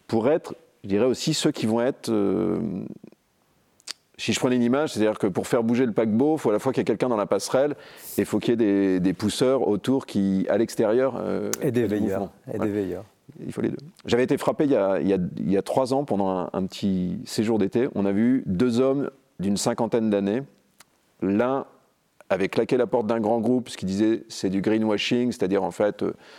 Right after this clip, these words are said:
Speaker 1: j'ai presque pas d'argent, il est, l'intention n'est pas ferme de, d'aller dans une direction un peu durable.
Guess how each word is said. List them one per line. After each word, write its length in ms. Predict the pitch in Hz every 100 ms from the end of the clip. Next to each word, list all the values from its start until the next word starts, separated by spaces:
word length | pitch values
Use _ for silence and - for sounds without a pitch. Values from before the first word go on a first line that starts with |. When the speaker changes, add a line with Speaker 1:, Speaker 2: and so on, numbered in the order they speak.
| - - - _ -
Speaker 1:
j'ai 120 | 85
presque 280 | - 90 101
pas 160 | 101
d'argent, 540 | 95 95 98 101 104 101
il 100 | 95
est, 180 | 87 90
l'intention 480 | 95 92 95 -
n'est 100 | 104
pas 160 | 90 98
ferme 480 | - - 127 120 90
de, 300 | 85 92 85
d'aller 240 | 82 87 92
dans 160 | 92
une 100 | 90
direction 480 | 90 87 90 - 104
un 60 | 90
peu 400 | 95 95 90 90 90 -
durable. 600 | 85 98 92 117 123